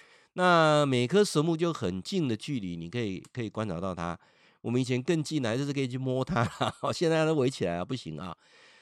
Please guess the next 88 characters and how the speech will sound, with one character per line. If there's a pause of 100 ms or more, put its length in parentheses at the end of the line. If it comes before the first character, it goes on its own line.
(140)
那
这
个
部
分
我
想
就
提
出
来
给
你
做
建
议，
有
关
拉
拉
山
啊。
那
你
提
到
说 (520)
要
什
么
样
的
计
划，
你
首
先
要
把
住
的
地
方
先
定
好，
你
住
的
地
方
定
好
之
后，
就
可
以
决
定
你
一
天
要
骑
多
少
公
里。 (500)
那
你
要
问
说，
教
授
在
漫
游
这
个
机
车
的
过
程
当
中，